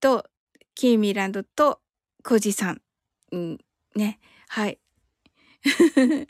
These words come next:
ね、あの、どうぞよろしくお願いします。オーパルさんが、「九年中は大変お世話にな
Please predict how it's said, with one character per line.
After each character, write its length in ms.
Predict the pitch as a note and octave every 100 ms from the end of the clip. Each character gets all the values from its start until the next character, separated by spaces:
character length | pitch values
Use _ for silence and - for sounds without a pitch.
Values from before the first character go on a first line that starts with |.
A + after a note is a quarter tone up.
| C4+ - - _
ね、 320 | A#3+ B3 A3 -
あ 120 | G3+
の、 440 | G3 G3 F#3 F3+ G#3+ - - -
ど 100 | G#3+
う 40 |
ぞ 100 | G#3+
よ 140 | G3+ G3
ろ 80 | G#3
し 120 | -
く 160 | A#3+
お 40 | A3+
願 280 | A3 G#3+ A3
い 60 |
し 140 | A#3 A#3
ま 300 | A3+ A#3 B3
す。 200 | - _ _ _ - - - _
オ 100 | A3
ー 40 | G#3+
パ 140 | G#3+
ル 100 | G3+
さ 160 | G#3 G3+
ん 60 |
が、 180 | F3+ - - - -
「九 180 | B3
年 160 | A3+ A#3
中 160 | - A3+
は 140 | A#3+
大 180 | B3+ A#3+
変 140 | G4+
お 20 |
世 200 | F4 F4+
話 120 | -
に 0 |
な 60 | F4